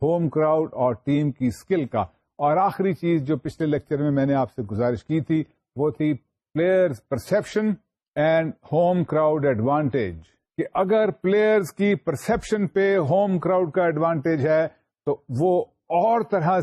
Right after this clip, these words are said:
سے پرفارمنس کو افیکٹ کرے گا، اور اگر پلیئرز یہ سمجھتے ہیں، ان کے ادراک میں، ان کے پرسپشن میں ہوم کراؤڈ جو ہے، ہوم کورٹ جو ہے، وہ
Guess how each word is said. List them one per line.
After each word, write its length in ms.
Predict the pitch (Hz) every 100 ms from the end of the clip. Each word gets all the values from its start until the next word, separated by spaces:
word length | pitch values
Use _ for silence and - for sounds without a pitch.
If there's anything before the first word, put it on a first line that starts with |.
| -
سے 200 | 175 175 143
پرفارمنس 460 | 156 170 160 160
کو 120 | - 160
افیکٹ 320 | - 156 -
کرے 240 | 151 147 143
گا، 120 | 143 147 _ _ -
اور 200 | 156 156
اگر 280 | 151 165
پلیئرز 460 | 123 147 160 165 127
یہ 160 | 147 139
سمجھتے 420 | - 139 135 - 139
ہیں، 200 | 160 160 - _ _ _ _ _
ان 160 | 180 175
کے 180 | 170 156
ادراک 480 | 123 143 160 156
میں، 120 | 147 156
ان 140 | 147
کے 120 | 147
پرسپشن 640 | 120 120 - 151 - 156 151
میں 180 | 151 156 _ _ _ -
ہوم 380 | 135 160 175 165
کراؤڈ 400 | 156 151 151 139
جو 140 | 143
ہے، 260 | 127 147 156 - _ -
ہوم 280 | 143 175 165
کورٹ 380 | - 156 151 -
جو 120 | 127
ہے، 180 | 143 160 - _ -
وہ 120 | 127